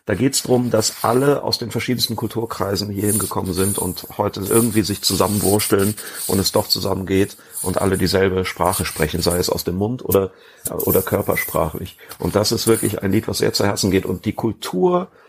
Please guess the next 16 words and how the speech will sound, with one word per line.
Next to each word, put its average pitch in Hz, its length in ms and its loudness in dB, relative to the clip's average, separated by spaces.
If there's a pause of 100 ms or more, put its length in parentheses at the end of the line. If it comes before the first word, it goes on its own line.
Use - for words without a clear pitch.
(120)
eben 113 300 2
auch 113 320 0
soziale 123 460 0
Probleme 113 400 2
aufzugreifen 107 640 0
ins 95 240 -2
volkstümliche 117 920 0
Liedgut. 104 420 -6
Die - 80 -8
kenne 131 300 -2
ich - 180 -6
eigentlich 101 240 -6
nur 104 180 -2
so 95 100 -2
aus - 200 -6
Köln. 104 320 -6